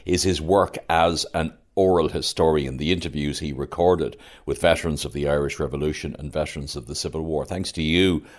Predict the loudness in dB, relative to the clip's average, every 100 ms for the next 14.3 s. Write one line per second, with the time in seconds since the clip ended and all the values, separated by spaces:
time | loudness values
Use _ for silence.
0 | -8 -2 0 0 0 -2 -4 -4 -2 -2
1 | 0 0 2 0 -4 -2 -2 2 2 2
2 | -2 -4 -6 -6 -12 -16 -14 -4 -4 -2
3 | -6 -4 0 0 0 -4 -10 -4 -2 0
4 | -2 0 0 0 -2 -2 -2 2 4 4
5 | 4 0 -4 -4 0 2 2 -2 -10 -18
6 | -2 2 4 4 4 2 4 2 2 2
7 | 2 2 2 4 4 2 4 4 2 -2
8 | -12 -6 2 4 2 -2 -18 -6 -2 0
9 | 0 0 2 2 2 0 -2 -2 -2 -2
10 | -2 2 2 2 0 -8 -20 -2 -2 0
11 | -2 -2 0 4 4 2 -4 -2 2 2
12 | 2 -2 -4 -6 -6 -4 -2 -4 -4 -4
13 | -4 -6 -4 -2 -2 0 -2 2 2 2
14 | 0 -6